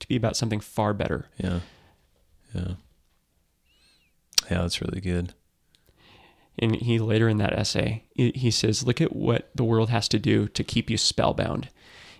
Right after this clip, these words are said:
Speaker 1: He, and he talks about how progress or creative evolution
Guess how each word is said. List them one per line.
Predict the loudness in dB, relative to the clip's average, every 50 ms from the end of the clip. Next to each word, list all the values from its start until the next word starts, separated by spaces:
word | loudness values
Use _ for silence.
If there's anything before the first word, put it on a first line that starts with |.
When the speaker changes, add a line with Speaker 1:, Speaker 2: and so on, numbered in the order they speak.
| _
Speaker 1:
He, | _ -6 -4 -2 0
and | 2 2
he | 2
talks | 2 4 4 4 4 4 2
about | 2 2 2 2 2
how | 0 0 0
progress | 0 0 2 4 4 4 6 6 6 4 6 4 2
or | 2
creative | 0 0 0 2 4 4 4 4 4 4
evolution | 4 4 4 4 4 4 2 2 0 -2 -2 -2 -4 -6